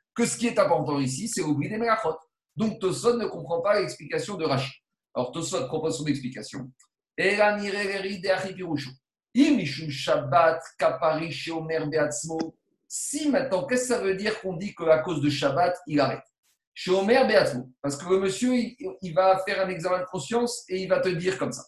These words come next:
Si on m'avait dit en moi, Deyu avu modere à Shabbat, si on m'avait donné information uniquement de Shabbat, Haya Poresh, j'aurais arrêté. Veya va modere à Melachot, Haya Poresh. On va prendre le monsieur, après on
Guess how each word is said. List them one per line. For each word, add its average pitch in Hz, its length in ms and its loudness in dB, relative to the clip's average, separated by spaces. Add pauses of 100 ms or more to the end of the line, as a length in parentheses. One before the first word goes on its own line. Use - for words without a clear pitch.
(440)
Si - 520 2
on 262 100 6
m'avait 226 300 4
dit 208 160 -2
en 233 140 2
moi, - 300 -4
Deyu 220 540 6
avu 233 240 6
modere 214 420 2
à - 60 6
Shabbat, - 320 2
si 233 120 -4
on 247 100 2
m'avait 220 280 4
donné 214 180 0
information 156 800 0
uniquement 240 540 2
de 151 100 0
Shabbat, - 360 2 (560)
Haya 185 260 8
Poresh, - 560 -4 (300)
j'aurais 202 380 4
arrêté. 147 500 2 (380)
Veya 247 420 10
va 277 140 10
modere 254 420 8
à 226 60 8
Melachot, 214 480 4
Haya 190 160 8
Poresh. 123 340 -2 (540)
On 180 100 -2
va 202 360 10
prendre 226 220 4
le 214 60 2
monsieur, 202 400 2
après 185 300 4
on 214 60 2